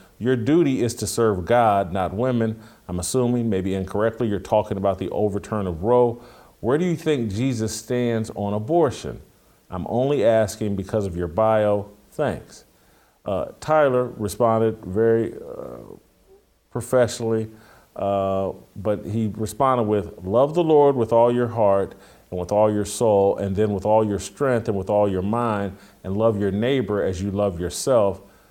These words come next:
"You have answered correctly," Jesus replied. "Do this and you will live." Luke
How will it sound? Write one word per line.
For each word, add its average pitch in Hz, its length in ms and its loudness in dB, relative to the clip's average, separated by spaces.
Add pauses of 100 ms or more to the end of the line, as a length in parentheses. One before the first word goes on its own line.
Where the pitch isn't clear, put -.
(600)
"You 107 140 -2
have 110 300 -4
answered 131 600 -4
correctly," 131 800 -2 (200)
Jesus 104 600 -4
replied. 92 640 0 (320)
"Do 143 240 0
this 117 480 0 (120)
and 101 200 -4
you 101 160 -2
will 95 260 -4
live." 101 600 0 (600)
Luke 131 540 -2